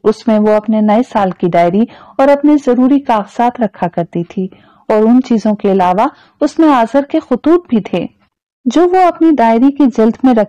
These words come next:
दिया करती थी। बीच के अरसे में मैं कुछ और पढ़ता रहा था। उसे चंद लम्हे कबल अदा किया गया जुमला याद आया,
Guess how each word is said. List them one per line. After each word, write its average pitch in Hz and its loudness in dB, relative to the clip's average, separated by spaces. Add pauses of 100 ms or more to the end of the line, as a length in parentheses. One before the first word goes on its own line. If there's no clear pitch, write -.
दिया 185 0
करती 165 -6
थी। - -10 (760)
बीच 226 0
के - -2
अरसे 233 0
में 240 2
मैं 226 2
कुछ - -6
और 190 0
पढ़ता - -6
रहा 165 -4
था। 165 -10 (480)
उसे 196 -2
चंद 240 2
लम्हे 214 2
कबल 202 -2 (280)
अदा 262 0
किया 226 0
गया 196 0
जुमला 190 -2
याद 170 0
आया, 139 -4